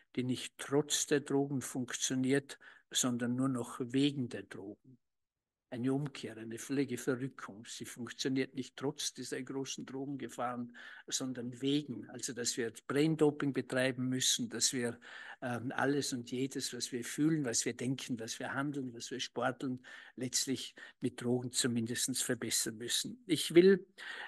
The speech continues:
ähm, zum Schluss ein paar Maßnahmen, äh, schlagwortartig vielleicht sagen. Äh, der Herr Les-, Magister Lesacher schaut mich zurecht, ähm, äh, mit Blick auf die Uhr an.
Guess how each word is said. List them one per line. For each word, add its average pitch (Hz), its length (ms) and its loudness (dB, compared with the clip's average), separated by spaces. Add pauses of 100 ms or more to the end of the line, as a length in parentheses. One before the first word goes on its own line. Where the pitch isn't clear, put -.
ähm, 135 420 10
zum 151 240 10
Schluss 180 500 12
ein 135 240 4
paar 143 260 12
Maßnahmen, 139 920 6
äh, 131 360 -2
schlagwortartig 139 1040 8
vielleicht 123 420 2
sagen. 131 420 6 (360)
Äh, 127 140 -2
der 131 120 6
Herr 123 240 6
Les-, 139 380 6
Magister 131 420 6
Lesacher 127 480 6
schaut - 280 2
mich - 140 -2
zurecht, 131 540 4 (320)
ähm, 120 400 2
äh, 127 220 -2
mit 123 380 2
Blick 151 260 6
auf 117 200 4
die - 120 0
Uhr 143 180 12
an. 135 320 10